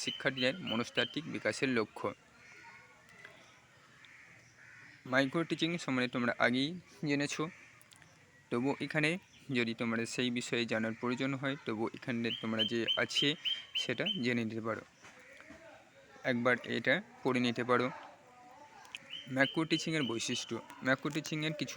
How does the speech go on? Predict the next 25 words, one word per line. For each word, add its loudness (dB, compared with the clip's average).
বৈশিষ্ট্য -2
রয়েছে। 4
ম্যাক্রো 2
শিক্ষণ -2
হলো 2
একটি -2
প্রকৃত -2
শ্রেণীকক্ষের -2
সেটিংয়ের 0
অভিজ্ঞতা, 0
যার 4
মধ্যে 0
একটি -8
ক্লাস, 2
পূর্ণ -2
ছাত্র -2
এবং -4
সম্পূর্ণ -2
শিক্ষণ -6
ও -2
শিক্ষার -4
প্রক্রিয়া 0
জড়িত। -2
ম্যাক্রো 4
টিচিং 0